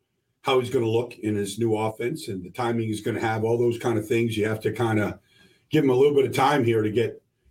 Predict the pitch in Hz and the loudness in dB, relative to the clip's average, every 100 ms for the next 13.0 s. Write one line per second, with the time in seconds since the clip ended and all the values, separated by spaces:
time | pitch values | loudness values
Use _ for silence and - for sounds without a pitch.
0 | - 147 147 143 - 135 151 165 135 107 | -4 -2 2 0 2 0 2 2 2 0
1 | 92 110 98 - 123 117 101 113 120 - | -2 -6 -6 -4 -2 -2 -2 0 0 0
2 | - 101 104 110 - 101 113 117 104 92 | -4 -4 -2 -4 -4 -4 -4 -2 -4 -2
3 | 90 87 - _ - 117 107 98 120 110 | -4 -8 -16 _ -4 -2 -2 0 0 0
4 | 117 110 107 101 98 95 107 104 - 98 | -4 -2 -2 -2 -6 -4 -4 -4 -4 -4
5 | 101 - _ _ _ - 113 107 101 107 | -6 -8 _ _ _ -2 0 2 0 0
6 | 113 101 127 113 101 98 110 117 101 92 | 0 2 2 2 0 -2 0 0 0 -4
7 | _ _ _ 104 - 139 147 127 117 110 | _ _ _ -8 0 2 2 2 0 -2
8 | 123 110 - 160 170 104 104 120 - 123 | -4 -4 0 -2 0 -2 0 0 0 0
9 | 143 160 - 131 123 120 113 107 151 135 | 0 0 0 0 0 0 -4 -4 -4 0
10 | 110 113 - - _ _ _ _ - 110 | 0 0 -4 -12 _ _ _ _ -2 0
11 | 107 95 92 117 113 95 135 131 135 131 | 0 -2 -2 0 0 0 0 0 0 -2
12 | 120 120 117 120 110 107 104 104 110 - | -2 -2 0 2 2 -2 -2 -4 -4 -6